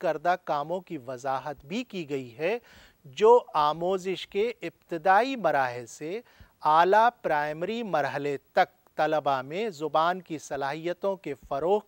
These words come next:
के लिए क्लास में इख्तियार किए जा सकते हैं। सरगर्मियाँ अंग्रेज़ी, हिंदी और उर्दू तीनों ज़ुबानों में दर्ज की गई हैं। इसमें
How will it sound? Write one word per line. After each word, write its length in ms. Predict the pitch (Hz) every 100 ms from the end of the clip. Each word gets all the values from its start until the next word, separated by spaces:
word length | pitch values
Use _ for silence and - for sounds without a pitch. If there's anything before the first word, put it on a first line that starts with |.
| -
के 120 | 139
लिए 340 | 113 127 208 254 _ - - _
क्लास 420 | - 165 165 165 170
में 140 | 180
इख्तियार 760 | 240 - 160 - - 165 165 165
किए 300 | - 156 139
जा 180 | 127 117
सकते 420 | - 110 _ _
हैं। 140 | 104 _ _ _ _ _ -
सरगर्मियाँ 960 | - 165 160 165 160 175 196 226 247 - _ _
अंग्रेज़ी, 880 | - 160 165 175 185 185 202 226 247 - _ _
हिंदी 500 | 170 170 190 220 240 226
और 260 | 180 196 214 _ _
उर्दू 520 | 208 214 190 240 277 277 _ _ _ -
तीनों 360 | 247 285 302 269
ज़ुबानों 440 | 190 170 165 170
में 220 | 170 208
दर्ज 280 | 147 160 156
की 220 | 151 151
गई 220 | 131 131 120
हैं। 220 | 113 113 _ _ _ -
इसमें 640 | 185 202 - 165 151 185